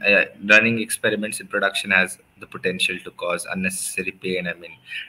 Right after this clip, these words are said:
there can be a negative impact to it as well. So wha-, I, I mean, chaos engineering is a powerful practice, and the culture today says that everyone is not adopting chaos. I mean, the, the shift is there, but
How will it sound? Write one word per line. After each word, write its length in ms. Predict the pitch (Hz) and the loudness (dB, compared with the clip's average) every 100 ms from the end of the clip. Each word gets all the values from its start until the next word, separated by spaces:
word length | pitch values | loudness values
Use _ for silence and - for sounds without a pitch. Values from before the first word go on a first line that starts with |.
| - | 6
there 180 | 110 113 | 6 8
can 200 | 131 127 | 6 8
be 140 | 123 | 4
a 100 | - | 6
negative 440 | 107 104 110 110 107 | 6 4 4 2 2
impact 480 | 95 98 95 92 | 0 0 0 0
to 80 | 101 | -2
it 240 | 92 92 - | -2 -4 -8
as 220 | 95 92 | -8 -6
well. 300 | 92 92 127 - _ - - | 0 0 0 -6 _ -20 -16
So 220 | - 120 | 2 4
wha-, 260 | 110 - - 120 | 4 2 2 6
I, 80 | 127 | 8
I 160 | 135 | 10
mean, 180 | 127 123 | 8 6
chaos 340 | 131 127 127 | 8 8 8
engineering 340 | 123 117 107 107 | 4 2 2 2
is 240 | 90 104 | 0 2
a 60 | 104 | 2
powerful 460 | 98 98 95 101 95 | 4 4 2 -4 -2
practice, 420 | 92 92 98 95 | -2 -2 -4 -2
and 300 | 95 95 95 - - 120 | 0 0 -4 -10 -14 0
the 80 | 127 | 6
culture 440 | 139 143 143 202 196 | 8 8 6 0 2
today 280 | 156 139 | 4 4
says 400 | 131 131 127 123 | 4 4 4 4
that 460 | - 113 110 - - _ _ _ | 6 8 6 2 -18 _ _ _
everyone 540 | 113 117 135 127 127 120 | 6 8 6 8 8 8
is 140 | 110 | 4
not 340 | 107 110 113 101 | 4 2 2 2
adopting 400 | 98 95 98 95 | 2 2 -2 0
chaos. 380 | 95 92 90 | 2 2 2
I 80 | 92 | -2
mean, 280 | 90 92 90 - - - _ 113 | -2 -4 -6 -10 -14 -14 _ 6
the, 120 | 110 | 8
the 140 | 107 | 10
shift 300 | 117 131 127 | 8 6 6
is 180 | 139 127 | 2 4
there, 300 | 107 101 - - _ | 4 2 2 -10 _
but 280 | 107 110 104 | 4 4 4